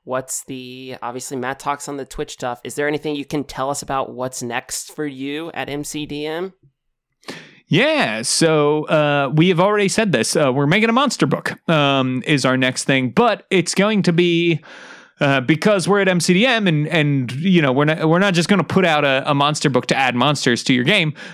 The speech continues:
Speaker 2: Um, we are putting out a book that is meant to replace your monster manual. Um, so it's gonna have, like, our version of the goblin, our version of giants, our version of classic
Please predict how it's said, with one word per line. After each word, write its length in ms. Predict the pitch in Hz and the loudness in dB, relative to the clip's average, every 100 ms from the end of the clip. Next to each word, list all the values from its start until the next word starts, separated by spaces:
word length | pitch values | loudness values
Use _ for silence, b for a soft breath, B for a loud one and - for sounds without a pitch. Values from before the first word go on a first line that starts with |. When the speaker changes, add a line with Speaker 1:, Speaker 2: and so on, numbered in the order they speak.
| B | B
Speaker 2:
Um, 320 | 135 131 131 - | 2 2 0 0
we 220 | 143 160 | 2 2
are 100 | 170 | 2
putting 300 | 143 180 180 | 0 0 0
out 260 | 170 156 - | 2 0 -2
a 40 | |
book 420 | 127 - 170 175 - | -4 0 0 0 -6
that 420 | 175 147 135 135 _ | -2 0 0 -2 _
is 560 | 170 147 135 127 120 - - | 2 4 2 0 -4 -10 -4
meant 560 | 139 156 220 226 - | 0 2 2 -2 -8
to 580 | - 190 170 147 139 127 120 | 0 2 4 4 2 0 0
replace 680 | - - 180 180 - - | 0 0 0 2 0 -2
your 380 | 139 127 120 120 | 2 2 4 2
monster 400 | 113 110 104 95 | 2 0 0 -2
manual. 460 | 90 80 80 - - B B B | -2 -4 -8 -12 -14 B B B
Um, 420 | 120 107 98 101 | 0 2 0 -2
so 540 | - 139 117 110 117 - | 0 2 2 2 0 -2
it's 180 | 143 - | -2 0
gonna 220 | 151 127 | 0 2
have, 300 | 117 117 110 | 2 0 2
like, 240 | 113 107 - | 0 0 0
our 240 | 165 214 185 | 2 2 2
version 420 | 165 175 143 160 | 2 2 2 2
of 140 | 139 | 2
the 60 | 139 | 0
goblin, 580 | 135 139 151 135 139 135 | 2 2 2 2 2 2
our 260 | 117 180 | 2 2
version 400 | 156 165 147 143 | 2 2 2 0
of 140 | 143 123 | 0 0
giants, 560 | 151 143 139 131 123 | 2 2 2 0 0
our 260 | - 151 165 | 0 2 2
version 520 | 143 156 131 143 139 | 2 2 2 2 2
of 540 | 143 139 127 123 117 | 2 2 4 2 -2
classic 500 | - 143 147 - 156 | -2 0 0 2 -2